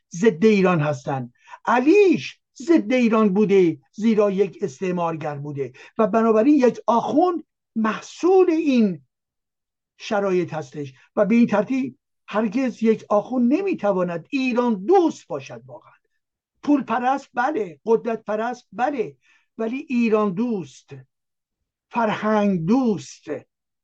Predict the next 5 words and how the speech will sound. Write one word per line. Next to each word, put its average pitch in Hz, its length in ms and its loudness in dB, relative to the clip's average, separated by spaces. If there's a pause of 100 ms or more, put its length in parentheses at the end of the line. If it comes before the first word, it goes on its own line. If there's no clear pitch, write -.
(640)
تاریخ 240 600 0
کشور 226 580 -2
رو 208 400 2 (540)
درک 190 300 -2
کردن 185 720 -6